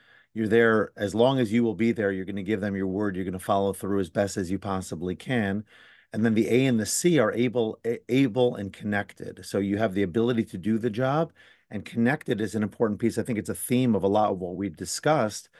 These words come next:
that underlying relationships is a sense of connection, right?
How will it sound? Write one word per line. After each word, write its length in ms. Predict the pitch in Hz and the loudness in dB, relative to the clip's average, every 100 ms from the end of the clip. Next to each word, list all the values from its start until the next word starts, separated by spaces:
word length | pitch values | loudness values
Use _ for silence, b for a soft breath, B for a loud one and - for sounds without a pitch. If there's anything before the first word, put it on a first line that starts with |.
| B B B | B B B
that 260 | 110 110 101 - | 0 2 2 0
underlying 640 | 135 135 127 117 117 110 | 0 2 2 2 2 0
relationships 840 | 104 104 123 139 123 - 101 95 107 | -2 -2 -2 -4 -8 -6 -4 -4 -4
is 140 | 90 | -4
a 60 | 101 | -4
sense 340 | - 110 95 | -2 -2 -2
of 120 | 92 | -10
connection, 640 | - 101 101 - - - - B B B B - | -6 -6 -6 -10 -14 -14 -18 B B B B 0
right? 280 | 110 107 | 2 2